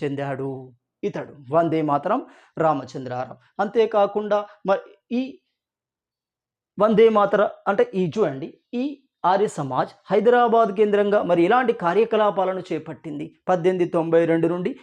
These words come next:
ఎలాంటి కార్యకలాపాలు చేపట్టడం ద్వారా హైదరాబాద్ కేంద్రంగా సామాజిక, సాంస్కృతిక చైతన్యంతో పాటు రాజకీయ చైతన్యాన్ని నింపగలిగింది?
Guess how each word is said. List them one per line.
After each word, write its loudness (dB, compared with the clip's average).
ఎలాంటి 2
కార్యకలాపాలు 0
చేపట్టడం -2
ద్వారా -4
హైదరాబాద్ 0
కేంద్రంగా -2
సామాజిక, -2
సాంస్కృతిక -2
చైతన్యంతో -2
పాటు -2
రాజకీయ -4
చైతన్యాన్ని -6
నింపగలిగింది? -10